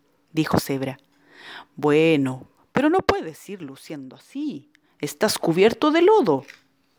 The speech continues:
dijo Elefante. "Oh, no, mejor toma un baño", gritó Zebra, y mientras lo hacía, la invitación voló lejos y aterrizó en Puercoespín.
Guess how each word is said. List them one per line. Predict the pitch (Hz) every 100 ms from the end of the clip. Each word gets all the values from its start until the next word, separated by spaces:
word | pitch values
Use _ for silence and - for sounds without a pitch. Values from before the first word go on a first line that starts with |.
| _ _ - - - -
dijo | 156 151 151
Elefante. | 160 - 135 131 - - _ _ - - -
"Oh, | - 233 302 330
no, | 226 208 311 427 339 165 - _ -
mejor | 208 - 381
toma | - 330
un | 233
baño", | 175 254 311 151 123 - _
gritó | 151 147 170
Zebra, | 175 170 143 135 127 _ _ _
y | - 170
mientras | 156 156 139 135
lo | 135
hacía, | 135 - 294 202 277 - -
la | -
invitación | 175 160 151 - - 196 240
voló | 226 220
lejos | 226 226 - - - - _ - _
y | 147
aterrizó | 139 143 131 - 233 392 - _ _ _
en | 226 262
Puercoespín. | 254 233 214 208 - 139 135